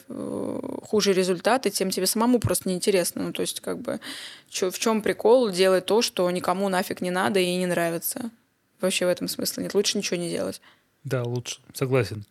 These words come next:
Speaker 2: Слушай, а сколько человек у тебя сейчас в команде? И расскажи чуть о них,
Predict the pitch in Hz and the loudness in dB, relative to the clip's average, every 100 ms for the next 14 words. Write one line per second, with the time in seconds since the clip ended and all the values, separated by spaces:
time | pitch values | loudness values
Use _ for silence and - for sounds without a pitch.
0 | _ _ _ _ - - - - - 165 | _ _ _ _ -16 -14 -12 -4 2 4
1 | 147 135 233 240 - 196 185 147 143 147 | 6 6 6 6 4 4 4 0 4 4
2 | - 156 - 160 151 202 254 156 139 - | 6 4 4 2 4 4 4 4 2 0
3 | 160 170 170 160 151 151 - 165 226 - | 0 2 4 4 4 4 6 6 4 2
4 | - 151 170 233 - | 0 2 4 2 0